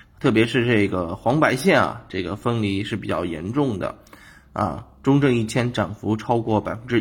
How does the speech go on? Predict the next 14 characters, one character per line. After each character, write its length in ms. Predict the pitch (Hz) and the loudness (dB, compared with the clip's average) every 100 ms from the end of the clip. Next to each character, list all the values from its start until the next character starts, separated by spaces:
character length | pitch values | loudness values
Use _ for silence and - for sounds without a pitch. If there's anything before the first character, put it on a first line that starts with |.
| - | 0
一 260 | 160 165 - _ _ | -4 -4 -8 _ _
啊， 140 | - - | -16 -4
说 160 | 135 | 0
明 160 | 143 147 | 2 2
什 100 | 127 | 2
么 60 | |
呢？ 240 | 151 147 147 - - - | 4 2 2 -18 -20 -10
说 220 | - 165 | 2 4
明 240 | 143 123 | 4 4
啊， 240 | 127 104 104 | 4 2 -2
小 240 | - 110 80 | -4 -2 -2
票 280 | - 139 | 2 2
题 280 | 117 - 139 | 2 2 2
材 500 | 165 147 98 131 - | 2 0 2 0 -4